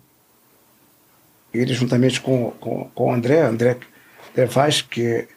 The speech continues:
que é o presidente do Salgueiro hoje, foi vendo que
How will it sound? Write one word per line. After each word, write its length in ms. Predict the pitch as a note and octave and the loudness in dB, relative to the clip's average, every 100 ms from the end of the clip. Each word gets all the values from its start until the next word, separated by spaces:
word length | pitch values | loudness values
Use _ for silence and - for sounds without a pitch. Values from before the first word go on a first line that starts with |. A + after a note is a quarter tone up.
| _ _ _ | _ _ _
que 140 | - A2 | -4 0
é 60 | |
o 360 | A#2 A2+ A2 - - _ _ _ - | 0 0 -4 -8 -12 _ _ _ -6
presidente 320 | B2 G#2+ A#2 | -4 0 0
do 60 | - | 2
Salgueiro 420 | - A2 A#2+ A#2 | 0 2 0 2
hoje, 260 | D#3 C#3+ - - _ _ _ _ - | 2 0 -4 -16 _ _ _ _ -10
foi 160 | - F#3+ | -2 0
vendo 300 | D#3 F3 F3 | 4 4 2
que 420 | - F#3 G3 G3 | 0 2 2 0